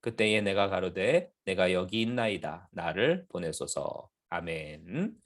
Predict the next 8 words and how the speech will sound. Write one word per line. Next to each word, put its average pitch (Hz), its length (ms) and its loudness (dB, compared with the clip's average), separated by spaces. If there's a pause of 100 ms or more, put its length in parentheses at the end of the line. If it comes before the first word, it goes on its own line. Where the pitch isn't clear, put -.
(460)
자, 90 360 4
고난주간이지요. 113 1300 4
우리 87 300 -6
삼 131 240 -4
일 151 140 4
차 85 300 0
수요일을 139 460 0
맞이하였는데 98 920 2